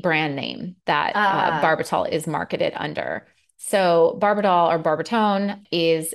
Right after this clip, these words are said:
Speaker 1: a, it's a sleeping aid, but it's a barbiturate.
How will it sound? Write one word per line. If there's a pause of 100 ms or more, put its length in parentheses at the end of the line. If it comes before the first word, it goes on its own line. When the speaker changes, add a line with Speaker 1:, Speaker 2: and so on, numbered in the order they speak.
Speaker 1:
a, (540)
it's
a (140)
sleeping
aid, (360)
but
it's
a
barbiturate.